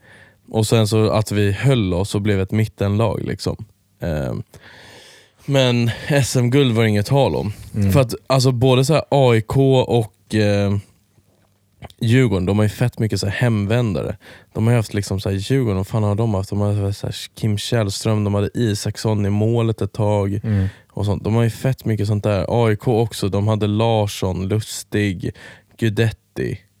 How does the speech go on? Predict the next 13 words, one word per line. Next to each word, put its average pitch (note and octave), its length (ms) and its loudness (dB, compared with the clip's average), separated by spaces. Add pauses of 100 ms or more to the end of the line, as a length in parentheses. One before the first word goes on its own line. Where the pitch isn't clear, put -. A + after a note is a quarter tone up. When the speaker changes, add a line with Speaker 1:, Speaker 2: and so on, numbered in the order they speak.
(520)
Speaker 1:
och F#2+ 120 -6
sånt. G2 360 -6 (140)
Speaker 2:
Mm. G#2+ 160 2
Speaker 1:
Nu G#2 380 2 (540)
är F#2+ 120 -4
ju G2 80 0
Guidetti G2+ 420 -2
den F#2+ 100 -6
största - 580 -8
floppen. - 420 -8
Alltså, - 220 -6 (260)
Gud-, - 140 -14 (180)
åh. - 100 -14